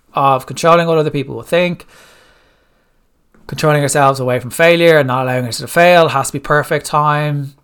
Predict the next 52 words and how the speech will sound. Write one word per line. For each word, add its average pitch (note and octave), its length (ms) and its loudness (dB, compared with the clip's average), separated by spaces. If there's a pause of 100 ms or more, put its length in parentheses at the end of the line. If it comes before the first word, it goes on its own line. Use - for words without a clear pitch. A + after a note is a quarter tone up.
(480)
Has - 300 -4
to E3 80 -10
be C#3 460 -4
the C3+ 120 -6
perfect C#3 320 -6
time C3+ 160 -2
in C3+ 80 -4
order B2+ 160 -4
for - 100 -10
me B2 80 -8
to B2+ 100 -12
lose A#2+ 240 -8
weight, E3 240 0
even C#3+ 280 -8
though B2+ 260 -2
life B2 320 -4
is B2+ 80 -8
always A#2 160 -6
gonna A2+ 160 -10
be D#3 140 -4
busy. D3 200 -2
I've A#2+ 120 -6
got A2+ 180 -10
kids, E3+ 460 0 (880)
or B2 640 -2 (640)
I've C3+ 80 -6
got B2+ 140 0
holidays E3 380 8
and D3 80 -4
stuff E3 220 0
coming D#3 220 -2
up. D#3 340 -2
There's D3+ 140 -2
always F3 200 2
gonna F3 140 -2
be E3+ 60 -6
something. C#3 340 -6 (600)
There's C#3+ 140 -6
never E3 220 4
a F3 100 6
perfect C#3+ 340 -2
time. - 160 -10 (500)
There D3+ 80 0
are B2 80 0
better F#3 260 4
times, C#3+ 480 -6 (100)
but A#2+ 120 -10
there's A#2+ 100 -10
never C3+ 200 0
a - 40 0
perfect - 380 -2
time. - 180 -20